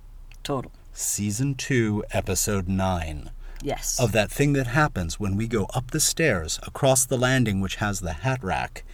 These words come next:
Speaker 2: into my room where all the circus books are,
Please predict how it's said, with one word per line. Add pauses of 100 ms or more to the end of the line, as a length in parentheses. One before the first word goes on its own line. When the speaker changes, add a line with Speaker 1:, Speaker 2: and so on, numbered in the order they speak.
(460)
Speaker 2:
into
my
room
where
all
the
circus
books
are,